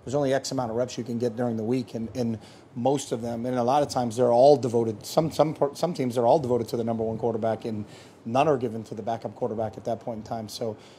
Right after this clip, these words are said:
we tr-, we did get him reps when he was the backup, but now we're getting him obviously the, the majority of the reps now that he is the starter, and it's just that. It's just, you know, the more reps you get, the more consistent he has, the more opportunities. How many times,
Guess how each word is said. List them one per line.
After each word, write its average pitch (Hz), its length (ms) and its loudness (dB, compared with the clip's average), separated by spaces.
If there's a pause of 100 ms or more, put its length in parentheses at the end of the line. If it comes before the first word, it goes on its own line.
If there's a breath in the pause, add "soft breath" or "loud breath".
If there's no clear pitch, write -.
(140 loud breath)
we 131 140 -4
tr-, - 160 -14
we 139 160 -8
did 131 200 -4
get 139 140 2
him 127 100 -4
reps 127 240 -2
when 123 120 -2
he 117 40 -2
was 127 220 0
the 120 100 -4
backup, 120 380 -2
but 120 100 0
now 127 160 2
we're 120 120 0
getting 120 220 0
him 120 180 -2 (120)
obviously 123 380 0
the, 120 140 0 (320)
the 131 80 -2
majority 123 480 2
of 117 40 0
the 120 80 0
reps 120 340 -2 (420 loud breath)
now 120 160 -4
that 117 120 -4
he 123 120 -4
is 123 160 -2
the 117 80 -8
starter, 123 420 -2
and 120 140 0
it's 117 140 -4
just 135 220 -2
that. 131 200 0
It's - 80 -12
just, - 200 -8 (220)
you 147 80 -10
know, 107 220 -6 (360 loud breath)
the 127 80 -6
more 131 180 0
reps 131 260 -2
you 127 60 -8
get, 127 240 -4
the 131 60 -4
more 127 180 -2
consistent 127 500 -6
he 123 60 -4
has, 123 220 -2
the 127 60 -6
more 127 180 2
opportunities. 127 680 -2
How 143 80 0
many 143 140 0
times, 131 440 -2